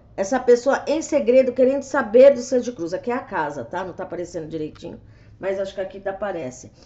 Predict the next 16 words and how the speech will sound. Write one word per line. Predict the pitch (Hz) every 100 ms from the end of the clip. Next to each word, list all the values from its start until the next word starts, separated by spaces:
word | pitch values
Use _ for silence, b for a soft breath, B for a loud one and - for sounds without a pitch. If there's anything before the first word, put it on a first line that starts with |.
| B
Deixa | B -
eu |
tentar | 247 262 208
desligar | - 175 170 175
essa | 165 185
luz | 160 151 165
aqui. | 160
Ai, | 196 196
que | 190
essa | -
luz | 185
me | 175 180
atrapalha. | 185 - 165 143 160 160 _ - - - - - - - - - - - - - - - - - - - - - - b b b -
Olha | 170 143
a | 190
casa. | 190 139 110 -